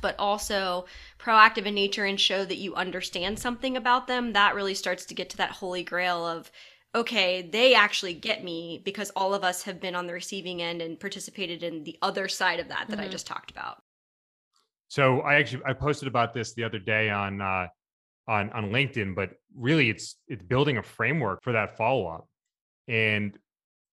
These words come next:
Speaker 3: when I have a conversation with somebody on s-, uh, at an event, virtually or on site, I'm writing down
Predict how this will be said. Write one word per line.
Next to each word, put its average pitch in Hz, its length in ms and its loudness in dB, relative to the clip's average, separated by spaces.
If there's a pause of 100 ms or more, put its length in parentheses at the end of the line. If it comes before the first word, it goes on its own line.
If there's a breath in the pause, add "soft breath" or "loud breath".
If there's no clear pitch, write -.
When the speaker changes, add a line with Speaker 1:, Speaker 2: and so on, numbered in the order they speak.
(160)
Speaker 3:
when 123 240 0
I 139 140 6
have 147 220 2
a 127 60 -6
conversation 127 600 -6
with 104 100 -6
somebody 98 360 -4
on 110 240 0
s-, - 180 -8 (200)
uh, 135 120 -4
at 120 180 2
an 113 120 -2
event, 107 420 0
virtually 113 360 -2
or 101 100 0
on 104 160 0
site, 110 440 -4 (500)
I'm 127 180 2
writing 135 240 4
down 113 460 2